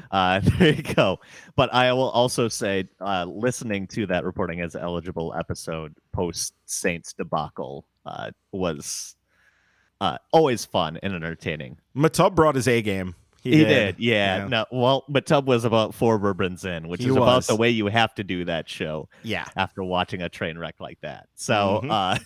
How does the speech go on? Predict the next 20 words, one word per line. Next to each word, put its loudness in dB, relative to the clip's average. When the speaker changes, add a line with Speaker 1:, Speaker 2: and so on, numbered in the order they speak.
Speaker 1:
<laughs> -4
definitely 0
worth, -2
uh, 0
listening -4
to -2
that -2
if, -6
if -6
you -2
haven't -2
already, -6
and -10
hopefully -8
they -4
have -2
happier -4
times -12
post-Detroit -10
game. -18